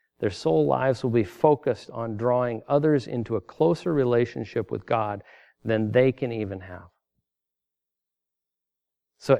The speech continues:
everything that is engaged in there will be based on, um, a selfless work for others. And, um, we have to ask, can the business of eternity be modeled?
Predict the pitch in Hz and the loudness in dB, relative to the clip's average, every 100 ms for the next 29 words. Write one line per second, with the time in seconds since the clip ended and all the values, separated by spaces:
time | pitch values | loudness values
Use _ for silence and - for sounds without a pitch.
0 | - 170 208 220 214 170 202 185 160 160 | 4 4 4 4 -2 -2 -4 -2 2 4
1 | 151 127 143 127 147 151 131 139 123 117 | 4 2 -2 2 4 2 -2 -4 -2 -2
2 | 113 113 110 120 104 123 131 - 120 113 | -2 -2 0 0 2 0 0 -4 -6 -4
3 | 113 110 - _ _ _ _ 123 113 104 | -4 -8 -14 _ _ _ _ -6 -4 -4
4 | 104 107 _ _ _ - 92 - 151 147 | -8 -14 _ _ _ -12 -10 0 4 4
5 | 143 151 131 - - _ _ _ _ 123 | 2 2 0 0 -20 _ _ _ _ 4
6 | 127 127 120 - 123 113 117 107 92 98 | 6 6 2 -6 -4 0 0 -2 -8 -14
7 | _ _ _ _ - _ _ _ - 131 | _ _ _ _ -20 _ _ _ 0 2
8 | 131 123 123 117 110 110 _ _ _ _ | 4 6 4 4 0 -6 _ _ _ _
9 | _ _ _ _ 127 127 135 139 147 135 | _ _ _ _ 2 4 4 2 2 2
10 | 127 - 139 117 117 165 160 170 - 131 | 0 0 0 2 6 6 4 -4 -2 -2
11 | 117 - 185 196 165 120 117 120 123 _ | -4 -2 0 2 0 0 -2 -2 -8 _
12 | _ _ _ - 117 131 123 123 131 160 | _ _ _ -6 2 4 6 6 6 6
13 | 160 131 123 120 | 6 6 4 0